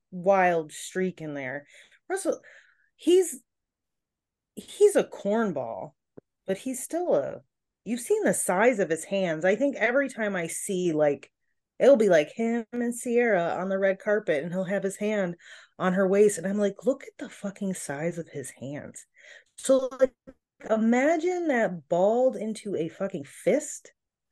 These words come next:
He would murder Future. Like, that's without a doubt. With just, like, hitting him, Future's little face would crumble to dust.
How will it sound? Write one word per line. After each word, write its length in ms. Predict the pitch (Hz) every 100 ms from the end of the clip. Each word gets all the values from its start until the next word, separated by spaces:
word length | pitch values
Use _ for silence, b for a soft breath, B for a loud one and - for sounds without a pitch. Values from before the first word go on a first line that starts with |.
| _ _
He 140 | _ 320
would 100 | 226
murder 340 | 170 185 -
Future. 480 | - - - - - _ _ _ _ _
Like, 220 | 240 247
that's 280 | 269 277 - -
without 380 | 214 233 214 240
a 60 |
doubt. 480 | 156 139 214 180 -
With 160 | 226 -
just, 180 | 330 330
like, 160 | 262
hitting 360 | - 247 285 277
him, 440 | 165 147 143 151 _ _ _
Future's 720 | - 269 311 294 302 285 -
little 300 | 180 233 285
face 480 | 285 277 233 170 -
would 180 | 160 -
crumble 580 | - 262 262 247 247 240
to 160 | -
dust. 520 | 190 120 104 - -